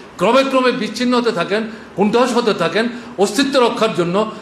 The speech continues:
মিথ্যাকে আশ্রয় করা ছাড়া তাদের সামনে কোনো বিকল্প থাকে না।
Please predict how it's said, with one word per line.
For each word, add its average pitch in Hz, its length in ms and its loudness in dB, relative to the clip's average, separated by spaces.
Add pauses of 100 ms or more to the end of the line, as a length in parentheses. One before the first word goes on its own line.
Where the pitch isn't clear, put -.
(120)
মিথ্যাকে 165 480 -2
আশ্রয় 190 380 0
করা 180 160 4
ছাড়া 175 220 2
তাদের 151 260 0
সামনে 165 280 0
কোনো 175 260 0 (340)
বিকল্প 156 380 2
থাকে 131 280 -4
না। 185 100 -8